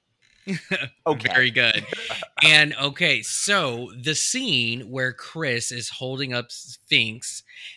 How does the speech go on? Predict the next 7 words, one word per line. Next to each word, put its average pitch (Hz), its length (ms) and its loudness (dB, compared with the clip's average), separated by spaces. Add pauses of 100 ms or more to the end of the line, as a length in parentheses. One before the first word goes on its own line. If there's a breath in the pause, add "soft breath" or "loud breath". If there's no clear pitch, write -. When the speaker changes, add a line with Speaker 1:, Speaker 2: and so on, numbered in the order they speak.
(160 loud breath)
Speaker 1:
and 120 340 8
he 131 140 -2
drops 120 440 -4
him 120 140 -4
in 110 640 -4
the 113 320 -4
lava 131 720 -2